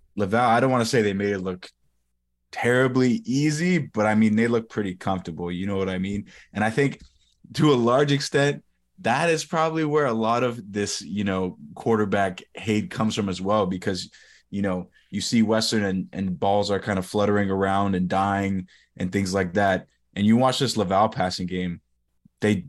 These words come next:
didn't miss a beat whatsoever. You know what I mean? It almost like the elements had no effect on them and how they produced.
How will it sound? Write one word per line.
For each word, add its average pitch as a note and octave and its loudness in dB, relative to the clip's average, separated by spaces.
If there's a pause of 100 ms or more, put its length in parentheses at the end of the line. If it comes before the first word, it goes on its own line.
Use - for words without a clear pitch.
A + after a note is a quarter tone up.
(200)
didn't G#2 2
miss G2+ 0
a F#2+ -4
beat F#2+ -2
whatsoever. F2+ -2 (240)
You F#3+ -2
know F#3+ 0
what F#2 2
I F#2 0
mean? F#2+ 0
It F#2+ 0
almost G#2+ 2
like F#2+ 0
the F#2+ -2
elements G2 -2
had F2+ 0
no G2+ 4
effect F#2 -2
on F#2+ 0
them F#2+ 0
and F#2+ -2
how F#2 -2
they F#2+ 0
produced. F#2 -6